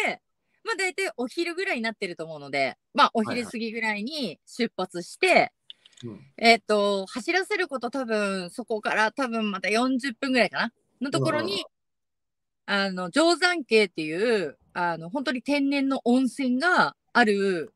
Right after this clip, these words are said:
Speaker 1: あの、
Speaker 2: はあ。
Speaker 1: ところがあるんですよ。
Speaker 2: やっば。
Speaker 1: そうなんですよ。で、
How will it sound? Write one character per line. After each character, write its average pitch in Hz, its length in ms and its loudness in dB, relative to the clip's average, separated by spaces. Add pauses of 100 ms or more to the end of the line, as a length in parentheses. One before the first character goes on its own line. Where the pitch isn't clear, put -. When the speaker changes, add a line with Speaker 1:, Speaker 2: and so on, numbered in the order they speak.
(160)
Speaker 1:
あ 165 180 -8
の、 151 160 -10
Speaker 2:
は 143 420 -4
あ。 - 40 -6 (340)
Speaker 1:
と - 80 6
こ 226 80 12
ろ 196 60 12
が 190 100 8
あ - 20 8
る 175 60 4
ん - 20 0
で 156 80 -2
す - 80 -6
よ。 98 100 -6 (960)
Speaker 2:
や - 100 -20
っ - 120 -20 (160)
ば。 - 220 -20 (1500)
Speaker 1:
そ 277 140 2
う - 20 8
な 226 60 10
ん 208 60 8
で - 20 -2
す 190 80 4
よ。 165 140 8
で、 214 280 10